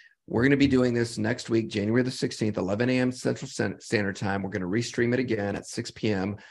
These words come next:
Central Standard Time. If you're working, no problem. We got you. We're gonna actually keep the replays within. There's a Facebook group that goes with this that nobody has access to unless you're registered. So get into that Facebook group. We'll restream them inside there.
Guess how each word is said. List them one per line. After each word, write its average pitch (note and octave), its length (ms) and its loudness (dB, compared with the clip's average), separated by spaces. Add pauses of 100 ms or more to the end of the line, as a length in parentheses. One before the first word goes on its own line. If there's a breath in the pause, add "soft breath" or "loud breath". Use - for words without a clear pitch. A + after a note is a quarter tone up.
(240 soft breath)
Central G#2 280 -2
Standard G#2 360 -2
Time. G#2+ 280 0
If G2+ 120 -6
you're F#2 120 -2
working, A#2+ 360 2
no A2 140 0
problem. A#2+ 340 2
We G#2+ 80 0
got A2 360 0
you. B2+ 180 2 (380 soft breath)
We're A2+ 160 -2
gonna B2 140 4
actually A#2+ 320 0
keep - 280 -8
the - 80 -6
replays B2 540 0
within. G#2+ 420 -4
There's G#2+ 200 -2
a D#2+ 80 -14
Facebook A2+ 480 -4
group B2 340 0
that E2 80 -4
goes G2 280 -6
with A2 140 -2
this D#3 220 -4
that E2 140 -6
nobody A2 320 -4
has A#2+ 200 -4
access A2 420 -4
to A#2 160 -2
unless G2 240 -4
you're C#3+ 120 2
registered. A#2+ 580 0 (300 loud breath)
So A2 320 4
get G#2 260 -2
into C#3+ 240 0
that - 240 -2
Facebook C3 380 -2
group. B2+ 340 0
We'll F#2+ 120 0
restream A#2+ 500 2
them C#3+ 140 4 (120)
inside C#3 600 0
there. B2 340 4